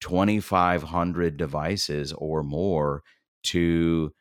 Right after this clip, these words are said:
their professors so they can start the school year working from home. The best part about our appliance, at least the home office, is it's also month to month. So a lot of folks say, "Well,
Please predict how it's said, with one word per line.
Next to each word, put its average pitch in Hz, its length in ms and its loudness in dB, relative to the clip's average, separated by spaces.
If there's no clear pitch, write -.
their 92 340 2
professors 82 1000 0
so 80 240 0
they 82 200 2
can 80 220 -4
start - 440 0
the 82 80 -8
school 104 380 -2
year 73 400 0
working 82 420 0
from 71 260 -2
home. 82 300 2
The 92 120 4
best 139 280 4
part 76 460 2
about 78 400 0
our 78 180 2
appliance, 80 760 -2
at - 100 -4
least 95 220 -2
the 78 80 -2
home 120 340 0
office, 71 540 0
is 90 180 0
it's 92 160 0
also 98 380 4
month 76 300 0
to 80 80 -8
month. 76 280 -2
So - 140 -4
a - 20 -2
lot 78 200 0
of 87 80 -2
folks 73 260 -2
say, 78 160 -2
"Well, 78 200 -6